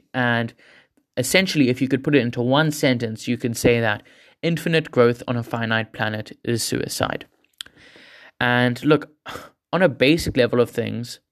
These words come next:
uh, you know, you can look at that and you can say,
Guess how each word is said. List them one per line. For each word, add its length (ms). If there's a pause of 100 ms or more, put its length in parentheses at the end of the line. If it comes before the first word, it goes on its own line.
(400)
uh, 300 (320)
you 80
know, 60
you 180
can 160
look 200
at 100
that 360
and 160
you 60
can 120
say, 340